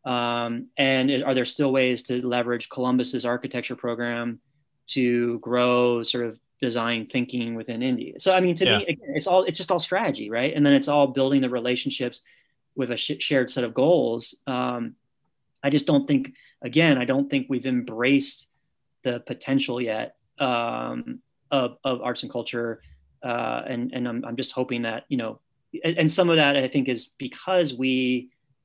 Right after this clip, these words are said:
Speaker 1: have maybe put an overemphasis on, um,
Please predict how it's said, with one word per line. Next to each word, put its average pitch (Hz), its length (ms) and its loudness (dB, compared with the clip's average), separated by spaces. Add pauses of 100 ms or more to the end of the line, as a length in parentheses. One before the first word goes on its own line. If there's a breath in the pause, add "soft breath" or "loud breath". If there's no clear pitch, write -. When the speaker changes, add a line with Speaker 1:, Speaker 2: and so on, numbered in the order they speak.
(420)
Speaker 1:
have 123 600 0 (480)
maybe 127 300 -2
put 127 180 -4
an 117 180 -6
overemphasis 127 1000 -2
on, 123 560 -6 (560)
um, 120 680 -6